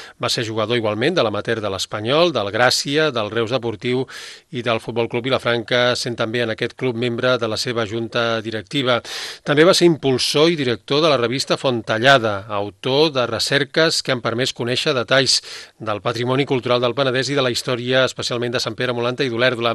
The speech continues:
La seva implicació amb el municipi, però, com comentàvem, depassa aquest àmbit cultural o esportiu,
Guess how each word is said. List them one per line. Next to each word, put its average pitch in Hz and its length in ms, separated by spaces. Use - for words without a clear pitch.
La 135 160
seva 156 160
implicació 147 400
amb 143 80
el 139 80
municipi, 139 400
però, 139 160
com 131 220
comentàvem, 127 500
depassa 120 540
aquest 117 260
àmbit 120 240
cultural 117 460
o 110 240
esportiu, 131 540